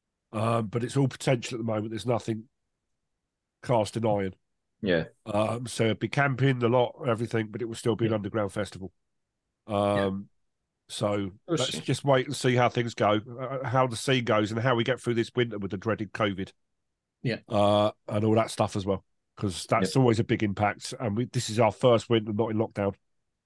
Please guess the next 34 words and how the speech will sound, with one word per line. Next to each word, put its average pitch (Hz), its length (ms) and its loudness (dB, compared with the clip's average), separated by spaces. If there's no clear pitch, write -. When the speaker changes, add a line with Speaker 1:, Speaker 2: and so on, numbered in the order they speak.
Speaker 1:
Um, 101 580 0
so, 98 460 0
you 104 180 -2
know, 101 120 2
who's 113 220 2
to 117 60 -8
say 110 220 2
we 113 100 2
won't 110 260 2
suddenly 107 300 0
get 110 160 0
one 110 160 0
thrown 104 320 2
on 101 100 0
us 95 140 -4
at 113 80 -12
some 98 180 -4
point, 95 240 -4
Speaker 3:
<laughs> - 120 -8
Speaker 1:
um, 95 320 -2
Speaker 3:
Yeah. 113 120 -4
Speaker 1:
through 107 80 2
the 98 80 0
middle? 98 220 -2
So - 160 0
Speaker 2:
And 123 200 8
touch 147 260 6
wood, 127 180 8
there'll 117 200 8
be 117 120 10
no, 117 340 12
uh, 107 340 10
last 104 340 6
minute 104 280 6